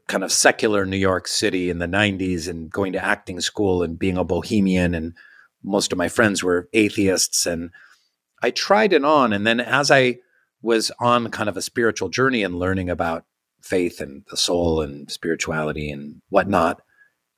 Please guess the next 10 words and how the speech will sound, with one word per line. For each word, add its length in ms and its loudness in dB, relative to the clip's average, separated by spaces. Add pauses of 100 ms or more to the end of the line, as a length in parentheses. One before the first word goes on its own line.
(120)
I 300 2 (340)
realized 540 6
that 260 -2
there's 300 -6
two 340 6
options. 720 -6
So 500 6 (480)
either 600 6 (100)
everything 800 4
is 720 2